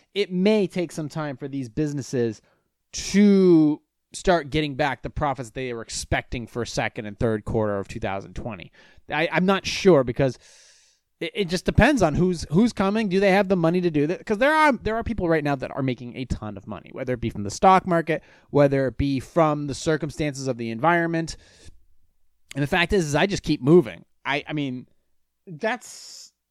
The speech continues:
yeah, I just, I just keep moving. Uh, but a, the idea, there's, there is a lot of people out there that are not, even when this thing's over, they're still gonna be a tough time. They're not gonna have their anniversary dinners or their weekend out or their once a month at Ruth Chris. So I'm curious how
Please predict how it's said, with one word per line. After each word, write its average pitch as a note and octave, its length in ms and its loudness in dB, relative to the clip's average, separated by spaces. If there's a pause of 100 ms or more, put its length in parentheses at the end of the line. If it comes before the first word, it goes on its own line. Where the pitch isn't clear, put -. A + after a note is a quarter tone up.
yeah, A3+ 220 -2
I C#3+ 120 2
just, G3+ 240 -2
I F#3 100 -6
just G3+ 160 -10
keep F3 140 -14
moving. C#3+ 360 -10 (480)
Uh, A#2+ 380 -6 (100)
but D3 240 0
a, D3 300 0 (100)
the D#3 140 -4
idea, E3 220 -2
there's, C#3+ 220 -6
there D#3+ 200 4
is F#3 100 2
a - 20 0
lot F#3 80 2
of F3 60 -2
people F3 160 -4
out G#3+ 140 2
there F3 100 0
that C#3+ 100 0
are C3+ 40 -4
not, D#3 220 -4 (200)
even G3+ 180 -4
when G3 120 2
this F#3+ 140 -2
thing's F#3 280 -2 (100)
over, E3 520 8 (360)
they're F#3+ 200 4
still B3+ 180 -4
gonna A3+ 140 -2
be G#3 180 -2
a G3 60 0
tough F#3+ 220 -6
time. F#3+ 320 -2
They're C#3+ 100 -2
not D#3 160 -4
gonna E3+ 160 -6
have F#3+ 280 -4
their D#3 180 -2
anniversary C#3 600 -4
dinners A2 400 -2
or B2 100 2
their B2+ 180 2
weekend C3+ 520 -2
out B2 300 0
or A2 60 -2
their A#2+ 160 2
once C3 360 -2
a C3 60 -6
month C#3 280 -8
at A#2+ 140 -8
Ruth A2+ 260 -14
Chris. F#2+ 360 -8 (420)
So - 140 -2
I'm D3 100 0
curious D#3+ 380 0
how D3+ 340 4